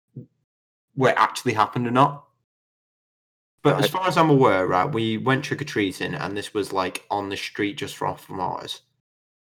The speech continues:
Speaker 1: You know, it's one of them dodgy houses. So we knocked on it,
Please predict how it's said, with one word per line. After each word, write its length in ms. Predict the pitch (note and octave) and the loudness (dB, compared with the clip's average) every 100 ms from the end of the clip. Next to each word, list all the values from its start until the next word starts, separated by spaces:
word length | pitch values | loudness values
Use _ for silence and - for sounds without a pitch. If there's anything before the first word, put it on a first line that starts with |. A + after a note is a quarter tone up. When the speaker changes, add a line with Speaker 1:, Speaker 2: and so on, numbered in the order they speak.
| _ _ _ - | _ _ _ -10
Speaker 1:
You 60 | A2+ | -4
know, 40 | |
it's 100 | A2+ | 2
one 60 | C3+ | 2
of 80 | |
them 160 | A2+ G#2 | 2 0
dodgy 320 | G#2+ G2+ G2 | 0 -2 -2
houses. 540 | F2+ E2+ D#2 D2 C#2+ - | -4 -4 -6 -10 -14 -12
So 240 | - - | -10 -6
we 40 | |
knocked 320 | A2 B2+ - G2 | -2 -2 -2 -6
on 120 | F#2 | -6
it, 200 | D2 | -6